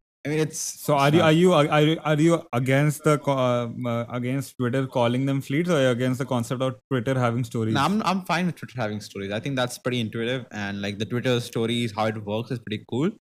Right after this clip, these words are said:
Speaker 1: But, like,
Speaker 2: Right.
Speaker 1: I've not seen anybody use it right now because it's, I think it's only in India, Brazil, and one more place. In
Speaker 2: Yeah,
Speaker 1: India
Speaker 2: yeah.
Speaker 1: got, uh,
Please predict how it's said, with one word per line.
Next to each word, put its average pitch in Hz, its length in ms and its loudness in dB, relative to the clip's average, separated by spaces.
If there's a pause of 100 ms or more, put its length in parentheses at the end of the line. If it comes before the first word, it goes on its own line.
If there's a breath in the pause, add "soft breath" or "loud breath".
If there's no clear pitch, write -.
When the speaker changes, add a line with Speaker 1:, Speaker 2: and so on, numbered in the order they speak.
(300)
Speaker 1:
But, 127 240 -2
like, 123 220 -2
Speaker 2:
Right. 113 360 -4 (120)
Speaker 1:
I've 131 180 0
not 160 240 0
seen 123 200 -6
anybody 117 360 0
use 110 240 0
it 123 140 0
right 113 180 0
now 123 180 -2
because 104 380 -8
it's, 104 100 -10
I 107 80 -6
think 117 140 -4
it's 113 180 -6
only 117 140 -4
in 113 60 -4
India, 113 480 -2
Brazil, 107 540 -6
and 101 120 -4
one 95 140 -6
more 101 160 -8 (340)
place. 131 480 -8 (800)
In 123 60 0
Speaker 2:
Yeah, 117 160 0
Speaker 1:
India 117 160 4
Speaker 2:
yeah. 110 60 2
Speaker 1:
got, 110 280 -2
uh, 117 80 -4